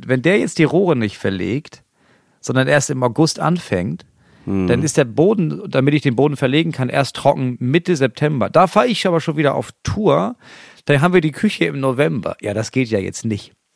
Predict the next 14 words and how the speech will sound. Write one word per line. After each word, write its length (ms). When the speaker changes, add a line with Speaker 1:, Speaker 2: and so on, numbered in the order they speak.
Speaker 1:
Deswegen 680
habe 180
ich 100
jetzt 300
gestern 680
den 100
ganzen 300
Tag, 300
abwechselnd 460
mit 60
meiner 180
Frau, 320
und 340
heute 600